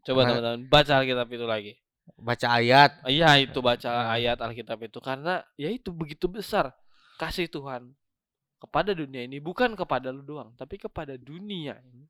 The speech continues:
Speaker 2: Berarti se-, eh, manusia dengan segala teman-temannya. Maksudnya
Speaker 1: Hewan,
Speaker 2: teman-temannya, hewan,
Speaker 1: tumbuhan,
Speaker 2: tum-
Speaker 1: alien, semua
Speaker 2: Emang
Speaker 1: Tuhan
Speaker 2: ada?
Speaker 1: sayang. Eh, tapi kan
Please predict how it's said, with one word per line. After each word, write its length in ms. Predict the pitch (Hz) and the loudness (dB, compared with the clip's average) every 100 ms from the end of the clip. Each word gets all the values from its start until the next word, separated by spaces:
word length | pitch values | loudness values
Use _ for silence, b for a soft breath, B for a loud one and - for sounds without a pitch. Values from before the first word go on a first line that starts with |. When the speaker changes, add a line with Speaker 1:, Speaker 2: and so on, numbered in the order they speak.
| _ _ _ | _ _ _
Speaker 2:
Berarti 280 | 131 120 151 | -14 -12 -14
se-, 360 | - 139 127 - | -12 -8 -8 -10
eh, 420 | - - - 123 | -20 -20 -16 -10
manusia 600 | 120 123 160 185 - 131 120 | -6 -4 -4 -4 -6 -6 -6
dengan 300 | - 120 117 | -8 -12 -10
segala 880 | - 123 135 131 160 190 156 120 - - | -10 -10 -10 -4 0 2 2 -2 -6 -12
teman-temannya. 760 | 135 139 143 147 160 143 110 - - | -4 -4 -4 -6 -6 -8 -12 -16 -18
Maksudnya 220 | - 120 110 | -6 -2 -2
Speaker 1:
Hewan, 180 | 117 107 | -2 -2
Speaker 2:
teman-temannya, 480 | 156 165 180 175 | -4 -4 -8 -8
hewan, 100 | 117 135 | -8 -8
Speaker 1:
tumbuhan, 540 | 131 127 110 113 104 | -6 -4 -4 -6 -10
Speaker 2:
tum- 220 | 117 110 135 | -12 -20 -20
Speaker 1:
alien, 680 | - 104 110 120 151 135 131 135 | -8 -8 -6 -6 -2 0 -2 -4
semua 460 | 135 131 233 311 339 233 | -14 -6 0 4 4 0
Speaker 2:
Emang 180 | 165 - | -4 -6
Speaker 1:
Tuhan 240 | 165 185 | -4 -4
Speaker 2:
ada? 80 | 180 | -4
Speaker 1:
sayang. 320 | 160 170 165 110 - - - _ _ _ _ _ _ - | -4 -4 -4 -12 -20 -20 -20 _ _ _ _ _ _ -4
Eh, 100 | 147 | 0
tapi 220 | 139 151 | 0 0
kan 260 | 226 240 | 0 -2